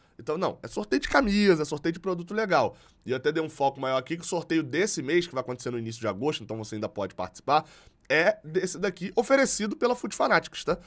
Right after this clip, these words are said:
Então, se você quiser... Deixa eu botar que eu botei um negócio todo troncho aqui na tela, né? Se você quiser dar aquela moral aqui pra gente,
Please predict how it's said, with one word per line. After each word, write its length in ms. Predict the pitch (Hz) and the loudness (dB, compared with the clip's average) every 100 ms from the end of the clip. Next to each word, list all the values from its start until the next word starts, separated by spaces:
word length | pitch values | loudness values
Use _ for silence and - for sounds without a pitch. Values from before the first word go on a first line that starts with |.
| - _ - | -18 _ -16
Então, 300 | 120 156 170 | 0 0 0
se 220 | - - 247 | -4 -4 2
você 260 | 247 220 | 2 0
quiser... 180 | 180 135 | -2 -4
Deixa 140 | - | -4
eu 40 | - _ | -14 _
botar 420 | - 110 - 98 | -12 -12 -10 -14
que 100 | - | -12
eu 60 | 101 | -12
botei 220 | 101 113 | -10 -8
um 40 | |
negócio 220 | 101 104 | -8 -8
todo 160 | - 127 | -6 -8
troncho 380 | - 98 95 - | -8 -10 -8 -10
aqui 80 | 92 | -10
na 100 | 87 | -10
tela, 240 | 87 85 | -8 -8
né? 100 | 120 - - - _ | -8 -10 -20 -20 _
Se 160 | - 185 | -6 0
você 240 | 208 214 | 0 0
quiser 280 | 208 165 143 | 0 2 4
dar 160 | 139 | 6
aquela 260 | 170 180 175 | 4 4 4
moral 340 | 170 151 131 | 4 6 6
aqui 140 | 127 131 | 4 -4
pra 220 | 170 196 | 0 2
gente, 320 | 190 220 - | 2 -2 -4